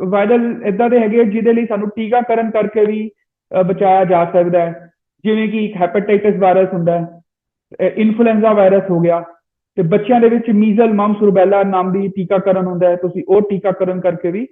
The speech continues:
ਇਹਨਾਂ ਵਾਇਰਸ ਇਨਫੈਕਸ਼ਨਾਂ ਤੋਂ ਬਚ ਸਕਦੇ ਹੋ। ਤੇ ਤੁਹਾਨੂੰ ਇਸ ਕਰਕੇ ਜਿਨ੍ਹਾਂ ਜਿਨ੍ਹਾਂ ਚੀਜ਼ਾਂ ਦੀ ਟੀ-, ਅੱਜ ਕੱਲ੍ਹ ਮੈਂ ਕੱਲ੍ਹ ਪਰਸੋਂ ਸ਼ਾਇਦ ਇੱਕ ਟੀ ਵੀ ਤੇ ਇੱਕ ਐਡ ਵੀ ਦੇਖ ਰਿਹਾ ਸੀ ਸ਼ਿੰਗਲਸ ਦੀ, ਤੇ ਸ਼ਿੰਗਲਸ ਵੀ ਇੱਕ ਵਾਇਰਸ ਕਰਕੇ ਹੀ ਹੈ।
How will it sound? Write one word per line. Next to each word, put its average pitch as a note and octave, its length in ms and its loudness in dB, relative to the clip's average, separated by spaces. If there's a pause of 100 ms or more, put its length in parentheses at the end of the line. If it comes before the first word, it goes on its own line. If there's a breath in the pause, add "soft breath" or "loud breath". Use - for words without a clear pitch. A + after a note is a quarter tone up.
(320)
ਇਹਨਾਂ G3 180 -2
ਵਾਇਰਸ F3+ 280 2 (160)
ਇਨਫੈਕਸ਼ਨਾਂ F3+ 520 -4
ਤੋਂ G#3+ 360 -4 (300)
ਬਚ G3+ 300 -2
ਸਕਦੇ C#3 320 0
ਹੋ। C3+ 180 -4 (340)
ਤੇ F3+ 60 -4
ਤੁਹਾਨੂੰ F#3+ 340 -2
ਇਸ G3+ 140 -2
ਕਰਕੇ A3 400 -2 (300)
ਜਿਨ੍ਹਾਂ F#3 360 -2
ਜਿਨ੍ਹਾਂ G3 240 -2
ਚੀਜ਼ਾਂ F#3+ 320 -2
ਦੀ F#3+ 180 -4
ਟੀ-, F#3 360 -4
ਅੱਜ F#3+ 100 -2
ਕੱਲ੍ਹ A3 320 -2 (380)
ਮੈਂ G3+ 200 0
ਕੱਲ੍ਹ G#3+ 220 0
ਪਰਸੋਂ A3+ 280 -2
ਸ਼ਾਇਦ A3 180 0
ਇੱਕ A3 120 -4
ਟੀ A3 120 -2
ਵੀ A3+ 100 -2
ਤੇ A#3 80 -4
ਇੱਕ G#3+ 100 -8
ਐਡ G3+ 220 0
ਵੀ A#3 80 0
ਦੇਖ F#3+ 240 2
ਰਿਹਾ F3+ 220 2
ਸੀ F#3+ 80 -2
ਸ਼ਿੰਗਲਸ F3+ 540 0
ਦੀ, D#3+ 140 -4 (520)
ਤੇ F3+ 300 2
ਸ਼ਿੰਗਲਸ A#3 440 2
ਵੀ B3 240 2
ਇੱਕ A3+ 240 -4 (320)
ਵਾਇਰਸ F#3 340 2
ਕਰਕੇ G#3+ 260 0
ਹੀ G#3 100 0
ਹੈ। G#3+ 100 -2